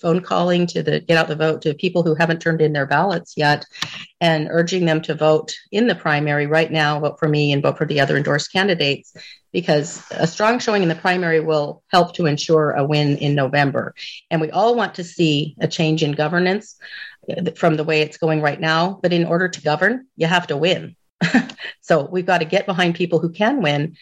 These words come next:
and, and do everything, pull, pull out all the stops, leave nothing on the field,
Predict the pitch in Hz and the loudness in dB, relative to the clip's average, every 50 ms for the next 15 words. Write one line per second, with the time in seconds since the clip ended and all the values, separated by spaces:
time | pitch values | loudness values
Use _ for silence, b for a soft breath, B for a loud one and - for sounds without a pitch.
0 | B B B _ - 170 156 147 143 147 - - _ _ - 165 151 147 156 156 | B B B _ 0 2 2 2 2 0 -4 -8 _ _ -4 -2 0 0 0 0
1 | - - 170 185 190 170 175 165 143 143 - 170 165 165 165 - - _ _ - | 0 0 0 0 0 -2 -2 -4 -4 -2 0 2 2 2 0 -4 -14 _ _ -4
2 | 180 175 170 160 156 160 156 151 147 139 - - 170 165 165 165 - - 165 156 | -2 0 0 0 0 2 0 0 -2 -4 -6 0 2 2 2 2 0 -4 -4 -4
3 | 151 147 147 151 151 165 156 151 156 160 - - 165 160 160 156 156 - | 0 2 2 2 2 2 0 0 0 -2 -4 -2 -2 0 0 0 -2 -4